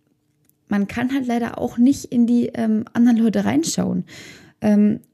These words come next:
und erst recht nicht ändern. Was das angeht, kann man eigentlich immer nur auf sich selber gucken und eben schauen, dass man selbst eine authentische Persönlichkeit hat und auch nach außen lebt. Immerhin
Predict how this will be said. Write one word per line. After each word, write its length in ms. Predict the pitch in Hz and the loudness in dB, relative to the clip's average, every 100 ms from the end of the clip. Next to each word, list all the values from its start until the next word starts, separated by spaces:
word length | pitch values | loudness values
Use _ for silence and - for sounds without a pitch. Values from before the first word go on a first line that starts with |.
| _ | _
und 100 | 220 | 4
erst 240 | 214 208 - | 4 4 -2
recht 240 | 247 - | -4 -2
nicht 180 | 196 - | -2 2
ändern. 380 | 214 208 170 - _ _ _ _ - - - _ _ _ _ | 4 6 4 -2 _ _ _ _ -20 -20 -20 _ _ _ _
Was 220 | 202 202 | -2 -2
das 240 | - 277 - | -2 -4 -2
angeht, 720 | 254 254 226 190 175 - - _ _ - | 2 2 2 0 -2 -12 -20 _ _ -8
kann 180 | 208 247 | -2 0
man 140 | 269 | 0
eigentlich 680 | 220 226 233 233 240 - - | 0 -2 0 0 -2 -6 0
immer 220 | 233 269 | 2 4
nur 140 | 254 | 2
auf 100 | 240 | -2
sich 160 | 240 226 | -4 -2
selber 240 | 202 208 | 0 0
gucken 420 | 214 - 175 156 - - - - _ - | -2 -6 -8 -8 -10 -18 -20 -20 _ -2
und 160 | 214 | 0
eben 400 | 220 226 226 220 - _ | 2 2 2 0 -4 _
schauen, 640 | - - 190 190 254 262 - _ | -8 -2 0 2 0 -2 -6 _
dass 220 | 202 214 | -10 -4
man 120 | 226 220 | -2 0
selbst 600 | 214 277 - - - _ _ _ _ - | 2 0 -2 -8 -14 _ _ _ _ -6
eine 140 | 196 | -2
authentische 480 | 185 202 214 240 233 | -2 -2 -2 -2 -4
Persönlichkeit 720 | 202 196 208 220 - 185 - | -4 -2 0 -2 -4 -8 -6
hat 220 | 196 190 240 | -6 -8 -8
und 120 | 196 | -6
auch 120 | 196 | -4
nach 140 | 202 | -4
außen 280 | - 202 202 | -4 -2 -2
lebt. 360 | 175 - - _ _ _ _ _ - - - _ _ _ _ _ | -2 -6 -12 _ _ _ _ _ -20 -20 -20 _ _ _ _ _
Immerhin 440 | - 311 269 175 | 2 4 4 2